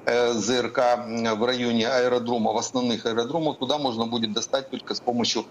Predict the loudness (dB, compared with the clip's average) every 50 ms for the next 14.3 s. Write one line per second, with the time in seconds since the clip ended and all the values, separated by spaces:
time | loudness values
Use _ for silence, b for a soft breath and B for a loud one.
0 | -10 -20 -6 -2 0 0 0 0 0 0 0 0 0 -2 -2 -2 0 2 2 2
1 | 2 2 2 0 0 -2 -2 0 0 0 2 0 0 0 0 0 0 0 0 -2
2 | 0 0 0 2 2 2 0 0 -2 -6 -6 -4 -4 -2 -4 -4 -6 -4 -4 -2
3 | -2 0 -2 -4 -2 -2 0 0 2 0 0 -2 -2 -2 0 0 0 0 0 -2
4 | 0 0 0 0 0 0 -2 -4 -4 -6 -6 -12 -16 -8 -6 -4 -4 -4 -4 -4
5 | -2 -2 -2 -2 -2 -4 -2 -2 -2 -4 -4 -6 -6 -4 -2 -2 0 0 0 0
6 | 0 0 0 0 0 0 0 0 -2 -4 -4 -2 -2 -2 0 0 -2 -2 -2 -2
7 | 0 2 2 2 2 2 0 -2 -4 -2 -2 -4 -4 -4 -4 -2 0 0 0 0
8 | -2 -2 -2 0 0 2 2 0 0 -2 -4 -6 -10 -20 -6 -2 -2 -2 0 0
9 | 0 2 4 4 4 4 4 2 2 0 -2 -2 0 2 2 2 2 0 0 0
10 | 2 2 2 2 2 2 0 0 0 -2 -2 0 -2 -2 -2 -2 0 0 0 2
11 | 2 0 0 0 0 0 2 2 2 0 0 -2 0 0 0 -2 -2 -2 0 0
12 | 2 2 2 2 0 0 0 -2 -2 -2 0 0 0 0 0 -2 -2 -2 -2 0
13 | -2 -2 0 -2 -4 -4 -2 -2 0 2 2 0 0 0 0 0 -2 -2 -2 -4
14 | -4 -2 -2 -4 -4 -4